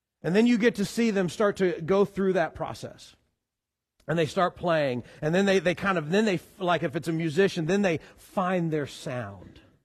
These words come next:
Or then they, they finally have their first boxing match. And it's a success. And then almost always in these movies, after that first big success, you see they're just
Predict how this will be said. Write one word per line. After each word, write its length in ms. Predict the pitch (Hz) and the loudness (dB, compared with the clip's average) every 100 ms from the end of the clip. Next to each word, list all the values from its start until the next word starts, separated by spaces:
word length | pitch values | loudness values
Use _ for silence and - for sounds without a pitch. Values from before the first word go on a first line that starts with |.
| _ _ _ _ _ - | _ _ _ _ _ 2
Or 120 | 175 | 4
then 200 | 185 220 | 6 4
they, 180 | 202 175 180 | 4 2 0
they 120 | 196 | -2
finally 380 | 170 214 208 190 | 0 2 4 2
have 300 | 151 185 170 | -2 -2 0
their 120 | 156 | -2
first 640 | 143 - 214 202 190 - 120 | -4 -4 0 2 0 -2 -6
boxing 520 | 151 143 - 131 107 | -4 -4 -8 -8 -8
match. 500 | 98 92 - - - _ _ _ _ _ _ _ - | -8 -10 -16 -20 -20 _ _ _ _ _ _ _ -6
And 100 | 151 | -4
it's 140 | 131 | -4
a 80 | 131 | -6
success. 960 | - 123 - - - 123 _ - - - _ _ _ _ _ _ _ _ _ _ _ | -12 -14 -14 -16 -14 -14 _ -20 -20 -20 _ _ _ _ _ _ _ _ _ _ _
And 140 | 143 165 | -6 0
then 140 | 208 | 4
almost 340 | 226 214 190 | 6 4 2
always 340 | 202 247 247 214 | 4 6 6 4
in 80 | 220 | 4
these 160 | 202 | 4
movies, 380 | 196 220 202 175 | 4 4 4 2
after 280 | 208 214 220 | 2 2 2
that 200 | 190 - | 2 2
first 300 | 233 226 - | 4 4 4
big 160 | 226 | 2
success, 500 | - 202 - 220 196 | 2 -6 2 2 2
you 80 | 196 | 0
see 160 | - 220 | 0 4
they're 160 | 214 | 4
just 180 | 208 208 | 4 0